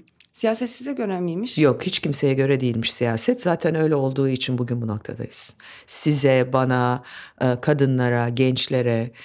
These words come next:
Speaker 2: Türkiye'deki birçok kesime göre olmadığı için bugün şu anda gene Türkiye tarihi bir seçiminde,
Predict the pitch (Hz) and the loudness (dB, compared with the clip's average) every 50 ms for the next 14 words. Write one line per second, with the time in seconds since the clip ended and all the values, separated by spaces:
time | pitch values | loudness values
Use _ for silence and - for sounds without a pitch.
0 | - - - - _ - - 131 - 139 135 131 131 - 160 165 220 233 233 - | -20 -20 -20 -20 _ -12 -10 -6 -2 -2 0 0 -2 -2 0 2 2 2 2 2
1 | - 165 - - - 147 131 - - 156 135 131 135 135 135 135 127 147 147 139 | -2 -2 -2 -2 -4 -2 -2 -2 -2 -2 -2 0 2 2 2 2 2 2 2 2
2 | 131 127 117 113 - 123 123 120 - - - - 233 247 254 214 156 160 135 139 | 0 0 -2 -2 -2 -2 -2 -4 -4 -4 -4 -4 -4 -4 -4 -4 -4 -4 -2 -2
3 | 135 123 - - 160 131 120 117 120 139 196 214 220 226 - 147 131 131 123 131 | -2 -2 -2 -2 -2 -2 0 0 0 0 -2 -2 -4 -6 -6 -4 -2 0 0 0
4 | 147 175 190 - - - - - _ - - 147 - - - 135 180 190 - 170 | -2 -4 -6 -8 -14 -20 -20 -20 _ -8 -8 -8 -4 -2 0 0 0 0 -2 -2
5 | 151 143 143 147 143 170 156 135 127 - - - 165 165 - - 131 113 113 123 | -2 0 0 0 0 0 -2 -2 -4 -4 -4 -4 -4 -4 -4 -4 -4 -2 -2 0
6 | 156 208 226 226 | 0 0 0 -2